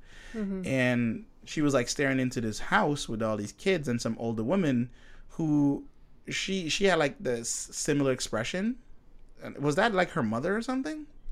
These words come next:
Speaker 2: Or
Speaker 1: I, I don't even know. Uh,
Speaker 2: Yeah, I don't
Speaker 1: I
Speaker 2: know
Speaker 1: was
Speaker 2: that
Speaker 1: pretty
Speaker 2: either, like
Speaker 1: confused at that scene.
Speaker 2: Yeah, and I was like,
Speaker 1: Uh,
Speaker 2: "Okay, she just stalking a random family? What's happening here?" <laughs>
Speaker 1: I know, but you know, we,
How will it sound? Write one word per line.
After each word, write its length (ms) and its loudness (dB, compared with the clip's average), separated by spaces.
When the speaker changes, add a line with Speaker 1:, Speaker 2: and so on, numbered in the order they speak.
Speaker 2:
Or 540 -2
Speaker 1:
I, 380 -2
I 160 0
don't 200 2
even 260 -6
know. 480 -2
Uh, 540 0
Speaker 2:
Yeah, 200 -6
I 80 0
don't 140 -8
Speaker 1:
I 100 2
Speaker 2:
know 0 -
Speaker 1:
was 200 -2
Speaker 2:
that 80 -10
Speaker 1:
pretty 180 -2
Speaker 2:
either, 160 -8
like 160 -4
Speaker 1:
confused 100 -8
at 100 -14
that 160 -4
scene. 400 -8
Speaker 2:
Yeah, 440 -4
and 80 -6
I 40 -4
was 140 -4
like, 220 -4
Speaker 1:
Uh, 0 -
Speaker 2:
"Okay, 960 -10
she 160 -6
just 240 -10
stalking 320 -8
a 80 -8
random 280 -8
family? 480 -4
What's 260 -8
happening 400 -8
here?" 300 -6
<laughs> 140 4
Speaker 1:
I 80 6
know, 240 2
but 160 -4
you 120 0
know, 200 4
we, 260 -2